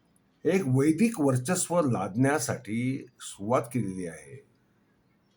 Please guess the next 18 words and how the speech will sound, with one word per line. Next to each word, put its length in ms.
ती 80
सुरुवात 600
आता 280
अत्यंत 460
गंभीर 520
स्वरूपाला 500
जाऊन 200
पोचलेली 480
आहे. 240
हे 140
लक्षात 260
घ्या, 300
मोदी 320
सरकार 340
ज्यावेळेस 280
सत-, 560
सत्तेवर 300
आलं, 340